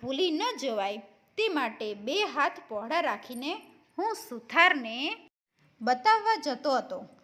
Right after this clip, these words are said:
રસ્તામાં ચાલતા લપસી પડ્યો, પણ હાથ નીચા કરું તો માપ ભૂલી જવાય,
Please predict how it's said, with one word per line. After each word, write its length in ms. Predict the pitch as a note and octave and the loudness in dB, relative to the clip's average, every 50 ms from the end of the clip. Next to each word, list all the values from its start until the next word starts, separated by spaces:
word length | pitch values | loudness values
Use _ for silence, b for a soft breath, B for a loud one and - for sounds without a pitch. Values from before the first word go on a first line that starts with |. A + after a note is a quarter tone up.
| _ _ _ - B3+ | _ _ _ -8 -2
રસ્તામાં 600 | C4 D#4+ F#4+ F#4+ - - A#4 A4+ A#4 A#4+ A#4+ A#4 - | 0 0 0 0 0 0 0 2 2 2 0 0 0
ચાલતા 400 | D#4 A#3+ A#3+ A#3 A#3 - C#4+ F#4 | 0 0 0 0 0 0 2 2
લપસી 360 | G4+ A#4 B4+ B4+ - - A4+ | 2 0 -2 -2 -2 -2 -2
પડ્યો, 380 | A4+ - A#3 G3 F#3+ F3+ - - - _ _ _ _ - | -2 -2 -4 -4 -4 -6 -10 -12 -18 _ _ _ _ -4
પણ 140 | - B3+ A#3 | -4 -4 -4
હાથ 420 | G#3 E3+ G#3 G#3 A#3 C#4 B3+ - | -4 -4 0 0 0 0 0 -2
નીચા 380 | D4+ C4 B3+ C4 B3+ F#4 E4 E4+ | -2 0 0 0 0 -2 -2 -2
કરું 680 | E4+ G#4+ G#4+ G#4 D#4 A#3 G3+ - - - - _ _ | -2 -2 -2 -2 -2 -4 -8 -10 -16 -20 -20 _ _
તો 100 | - F4 | -2 -2
માપ 380 | C4 A3+ G#3 G#3 A3+ C#4 - F4 | 0 0 0 0 0 0 -2 -4
ભૂલી 340 | C4 C4 G4+ G#4 A#4 A4 | -4 -2 0 2 2 2
જવાય, 440 | D#4+ A#3+ D4 B3 A#3+ A#3 A#3 C4 C4+ | 2 2 0 0 0 0 -2 -4 -6